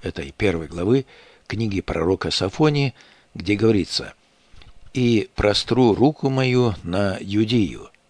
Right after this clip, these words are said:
и на всех жителей Иерусалима. Истреблю с места сего остатки Ваала. Имя жрецов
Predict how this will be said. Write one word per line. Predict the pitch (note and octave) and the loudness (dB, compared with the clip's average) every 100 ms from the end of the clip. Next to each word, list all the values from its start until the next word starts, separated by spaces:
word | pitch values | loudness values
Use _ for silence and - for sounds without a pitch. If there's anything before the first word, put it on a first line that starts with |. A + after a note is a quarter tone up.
| _ _ _ | _ _ _
и | A2 | -4
на | A#2 C3+ | -2 -2
всех | C3 F3 F3+ - - - - _ | 0 2 2 0 -16 -20 -20 _
жителей | - F#2 B2 - G#2+ G2+ F2+ - | -4 0 0 2 0 0 -2 -4
Иерусалима. | G2+ G#2 A2 G2 F2 D2+ - - _ _ _ _ - - - - | -2 0 0 0 -2 -6 -16 -20 _ _ _ _ -20 -20 -12 -2
Истреблю | C3 - C#3 C3+ A2 G#2 G2 - - | -2 0 0 2 2 2 0 -12 -6
с | - G2+ | -4 -2
места | G2+ F2 - G#2 | -2 -2 -2 -2
сего | - A#2 C3 C3 - _ _ | 0 2 2 0 -6 _ _
остатки | F#2+ F#2 - E2 - - F#2+ - - | -6 -4 -2 -4 -4 -4 -4 -6 -6
Ваала. | F#2+ G2+ F2 - - - - - _ _ _ _ _ | -2 0 0 -4 -12 -16 -20 -20 _ _ _ _ _
Имя | - D3 C#3+ B2+ G2+ | -2 0 2 0 0
жрецов | F2+ G#2 G2+ - E3 - | 0 0 0 2 2 2